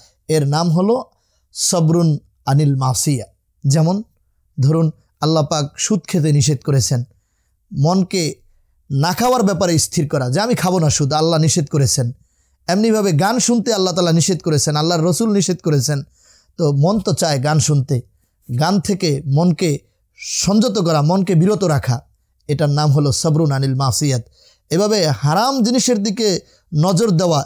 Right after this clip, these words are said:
এটা মন চায়, কিন্তু মনকে কন্ট্রোল করা, মনের উপরে, আহ, আত্মসংযম করা যে আমি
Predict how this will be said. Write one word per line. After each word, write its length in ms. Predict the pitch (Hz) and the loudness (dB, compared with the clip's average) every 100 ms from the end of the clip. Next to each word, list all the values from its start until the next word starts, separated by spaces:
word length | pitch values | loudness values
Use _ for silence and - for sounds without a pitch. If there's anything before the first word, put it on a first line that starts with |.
| - | -4
এটা 160 | 170 180 | -2 0
মন 280 | 160 214 | 2 2
চায়, 280 | 160 180 131 | 2 0 -2
কিন্তু 300 | 127 160 175 | -4 -4 -2
মনকে 400 | 143 175 180 190 | 0 0 -2 -4
কন্ট্রোল 400 | 147 196 196 170 | 0 0 2 0
করা, 200 | 147 135 | 0 -2
মনের 300 | 139 165 196 | 0 0 0
উপরে, 380 | 190 202 196 170 - - _ - | 0 0 0 -2 -6 -20 _ -8
আহ, 200 | 147 135 - _ - | -4 -4 -6 _ -8
আত্মসংযম 840 | 180 - 254 - 247 247 220 165 | -8 -6 -4 -2 0 2 2 2
করা 320 | 156 143 131 _ _ - | 2 0 -2 _ _ -4
যে 160 | 139 | -2
আমি 460 | 170 175 180 170 147 | 0 0 2 2 -2